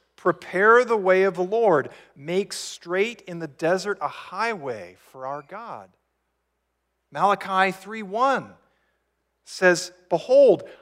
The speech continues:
I'm gonna send my messenger. He will prepare the way before me. And the Lord whom you seek will come to his temple,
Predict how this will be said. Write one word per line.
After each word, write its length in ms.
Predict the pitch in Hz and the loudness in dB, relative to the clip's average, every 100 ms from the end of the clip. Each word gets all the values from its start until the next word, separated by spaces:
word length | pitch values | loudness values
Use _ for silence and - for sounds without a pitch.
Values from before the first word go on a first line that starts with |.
| _ | _
I'm 200 | - 220 | -6 -4
gonna 180 | 240 233 | -2 -2
send 300 | 202 - 202 | -4 -6 -2
my 160 | 185 170 | -2 -2
messenger. 720 | 165 254 - 226 151 127 104 _ | -2 -6 -6 -12 -12 -14 -16 _
He 240 | _ - 226 | _ -14 -4
will 160 | 240 | -4
prepare 760 | - - 170 - - 196 214 220 | -4 -6 -8 -8 -8 -2 0 2
the 120 | 208 | 0
way 320 | 185 202 202 | -2 0 0
before 480 | 202 196 - 220 247 | 0 -6 -8 -6 -6
me. 360 | 208 117 98 _ _ _ _ _ _ _ _ | -6 -12 -16 _ _ _ _ _ _ _ _
And 140 | 156 | -6
the 80 | 160 | -6
Lord 420 | 160 180 220 233 | -2 2 6 4
whom 180 | 185 208 | 2 -8
you 120 | 190 | -10
seek 420 | 165 - 214 233 175 | -10 -14 -16 -12 -8
will 80 | |
come 320 | 165 - 202 214 | -8 -4 -6 -6
to 140 | - | -8
his 160 | 160 - | -10 -10
temple, 580 | - 190 208 254 269 | -10 -8 -8 -12 -12